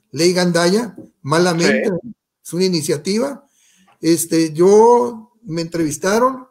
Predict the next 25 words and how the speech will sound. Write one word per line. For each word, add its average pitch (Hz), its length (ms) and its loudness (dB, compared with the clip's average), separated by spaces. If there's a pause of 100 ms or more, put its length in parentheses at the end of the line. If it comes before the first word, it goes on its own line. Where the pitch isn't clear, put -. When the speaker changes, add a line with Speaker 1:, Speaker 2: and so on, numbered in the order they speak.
Speaker 1:
inmediatamente 202 920 -4
y 214 40 -6
yo 190 120 0
les 196 120 -2
dije 190 240 -8
que - 120 -10
si 143 140 -10
yo 220 380 0 (380)
participaba 160 1040 -2 (340)
en 156 180 -12
cualquier 175 760 -2
candidatura, 170 920 -6 (440)
que 151 120 -4
iba 202 180 2
a 226 80 -4
pedir 175 240 0
inmediatamente, 180 1120 -2 (380)
este, 139 600 -10
licencia, 220 800 0
licencia 170 420 -6
temporal, 160 640 -4 (340)
que 160 160 0
también 175 360 2
me 233 120 6
faculta, 226 880 -4